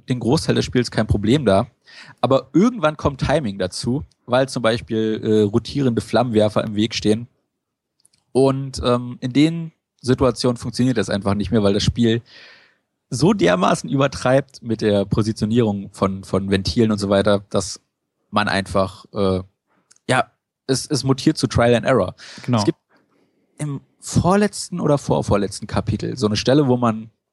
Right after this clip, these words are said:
Speaker 1: äh, eine, eine Röhre hochklettern muss
Speaker 2: Mhm.
Speaker 1: und da rotieren vier Flammenwerfer gleichzeitig, aber halt, äh, alle <laughs> haben eine andere Richtung
Speaker 2: Mhm.
Speaker 1: und man muss dann einfach irgendwann hoffen, dass die alle gerade nach hinten zeigen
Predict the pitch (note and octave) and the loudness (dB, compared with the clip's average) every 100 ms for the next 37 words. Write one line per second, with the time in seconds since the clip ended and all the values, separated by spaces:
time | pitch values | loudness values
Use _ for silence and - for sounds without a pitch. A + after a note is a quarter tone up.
0 | _ - - - G2+ G2 G2 - _ - | _ -20 -10 -2 0 2 -2 -4 _ -14
1 | G#2+ G2+ G2 G#2+ G2+ F#2+ F#2+ F#2 G#2 G#2 | -10 -8 -8 -4 0 0 0 -2 0 2
2 | D#3+ G#3 A3+ - G3 G3+ F#3+ G#3+ - - | 4 4 2 0 0 2 0 -2 -2 -2
3 | A#2+ C#3+ A#3 A#2+ C3+ D#3 - D#3+ D3+ D3 | 0 0 -2 0 2 0 -4 -6 -6 -6
4 | - - F#3+ G#3 - D3 D#3+ C3 C3 C#3 | -12 -4 0 0 2 0 2 0 0 0
5 | A2 A#2+ - F#2+ F2 E2 - A#2+ B2 C#3 | 2 0 -2 -4 -4 -6 -2 0 2 0
6 | _ _ _ _ _ _ B2+ A#2+ - _ | _ _ _ _ _ _ -4 -4 -4 _
7 | _ - D3+ D#3+ D#3 - _ _ _ _ | _ -4 0 2 0 -4 _ _ _ _
8 | _ _ - - - C#3+ C#3 B2 D3 B2+ | _ _ -16 -4 0 0 0 -2 0 -2
9 | C3+ G3+ G#2 A2 - - B2 A2 D3 - | -2 -4 -6 -8 -12 -4 -2 -2 -4 0
10 | D#3+ D#3+ D#3 - D3 F3+ - F3 - C3+ | 0 0 -6 -2 0 0 0 -2 -2 -2
11 | E3 F#3+ - D#3 G3+ B3+ C3 - G3 G#3 | 0 -2 0 0 0 0 -2 0 0 2
12 | C3+ D3+ D3+ - D3 F3 E3 C3+ C3+ C#3+ | 0 0 -4 -2 2 2 0 0 2 0
13 | C3+ C3 F3+ D#3+ G#2 - F#2 F#2+ A2+ | -2 -4 -6 -6 -10 -2 0 -2 -6